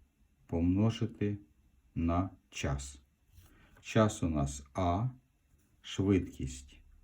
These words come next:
В сімдесят кілометрів на годину, тобто сімдесят А кілометрів. Це відстань.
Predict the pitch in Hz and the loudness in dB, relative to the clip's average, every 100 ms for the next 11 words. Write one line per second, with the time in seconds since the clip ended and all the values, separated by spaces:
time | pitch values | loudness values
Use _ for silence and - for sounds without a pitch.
0 | - _ _ _ - 87 85 76 73 - | -20 _ _ _ -8 -4 -2 -4 -8 -12
1 | - 80 73 76 - 101 127 - 135 131 | -8 -6 -6 -6 -2 -2 -2 -4 2 4
2 | 135 131 127 123 117 113 101 92 92 - | 4 4 2 2 0 -2 -4 -6 -8 -8
3 | - - 85 82 - 87 - - 101 117 | -10 -4 -2 -2 -2 -2 -4 -4 0 2
4 | 139 - - - - - - 104 98 82 | 0 -6 -20 -20 -20 -20 -4 0 2 0
5 | 69 69 - - - 107 117 - - _ | 0 -4 -10 -10 -4 -4 -4 -10 -20 _
6 | _ _ _ _ _ _ _ _ _ _ | _ _ _ _ _ _ _ _ _ _
7 | _ - - _ _ 95 87 69 - - | _ -20 -20 _ _ 0 0 0 -10 -12
8 | - | -12